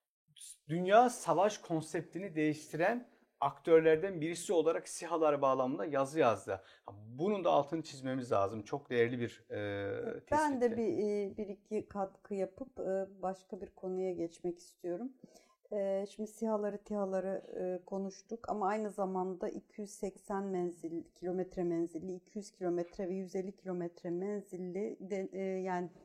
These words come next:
Speaker 2: de-, denizde irtifa alan ve karada yol alan, e, f-, roketler de yaptı Türkiye. Şimdi bunlar da hani kendi bölgesindeki, e,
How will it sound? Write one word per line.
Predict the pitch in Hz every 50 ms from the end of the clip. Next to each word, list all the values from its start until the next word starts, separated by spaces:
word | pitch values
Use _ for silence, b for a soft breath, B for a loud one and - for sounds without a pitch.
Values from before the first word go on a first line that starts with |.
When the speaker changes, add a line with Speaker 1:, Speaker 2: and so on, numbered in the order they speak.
| -
Speaker 2:
de-, | - - - - -
denizde | - 185 185 190 185 180 - - 208
irtifa | 190 202 190 - - - - 196
alan | 175 156 170 170 165 165 180 214 226 B B B B B B B B B 190
ve | 202 202 -
karada | - 214 214 214 214 185 196 214
yol | 208 202 202 202
alan, | 202 196 202 214 240 254 -
e, | - 202 202 202 202 202 202 202 202 202 202 196 165 117 90 82 82 67 64 64 67 50 - -
f-, | 185 - - - _ - - 120 - - 120 170
roketler | 208 220 220 220 - 254 254 254 262 262 269 240
de | 202 180
yaptı | 165 160 160 - - 175 160 -
Türkiye. | - 160 165 - - 160 151 151 147 143
Şimdi | - - 202 196 185 185
bunlar | 220 233 233 247 247 247 247 226 -
da | 208 190
hani | 190 190 185 180 185
kendi | - 202 190 202 202 247 214
bölgesindeki, | 208 202 196 185 185 202 196 - - - 196 185 185 185 185 - - 196 190 180 - b b b b b b b b b -
e, | - 175 180 175 170 170 156 143 151 151 135 127 104 92 90 76 65 64